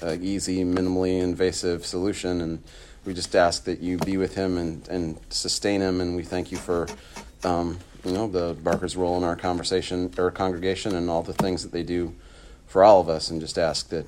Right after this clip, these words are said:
uh, we can be a support to them, and that, yeah, of course, that you can be made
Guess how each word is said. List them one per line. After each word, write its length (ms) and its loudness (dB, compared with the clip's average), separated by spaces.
uh, 180 -6
we 100 -6
can 140 -8
be 100 -6
a 60 -4
support 380 -4
to 80 -12
them, 220 -2
and 100 -6
that, 220 -8
yeah, 280 -2
of 100 -14
course, 300 -4
that 100 -6
you 120 -10
can 140 -6
be 100 -4
made 300 -4